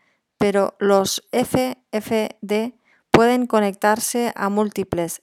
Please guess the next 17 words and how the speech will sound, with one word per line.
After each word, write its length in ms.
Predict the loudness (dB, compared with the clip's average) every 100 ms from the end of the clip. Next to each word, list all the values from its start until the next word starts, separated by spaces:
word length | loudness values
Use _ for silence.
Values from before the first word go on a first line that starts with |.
| _
F 500 | -6 -4 -4 -4 -6
F 500 | -6 -6 -4 -6 -6 -12
D 340 | -2 -2 -2
S 460 | -4 -4 -4 -4 -6 _ _ _ _ _ _
y 340 | -4 -2 -4 -8 _ _
R 440 | -2 -2 -2 -6 -4 -8
F 360 | -4 -4 -6 -6
D 400 | -4 -4 -6 _
S, 500 | -6 -4 -6 -10 -14 _ _ _ _ _ _ _
formando 680 | -2 0 2 2 2 2 4
una 260 | 4 2
malla. 480 | -2 -4 -6 -10 -14 _ _ _ _ _ _ _ _ _ _ -4
Es 200 | -2 2
la 140 | 4
topología 680 | 4 6 4 4 2 2 4
de 120 | 2
red 240 | 0 -2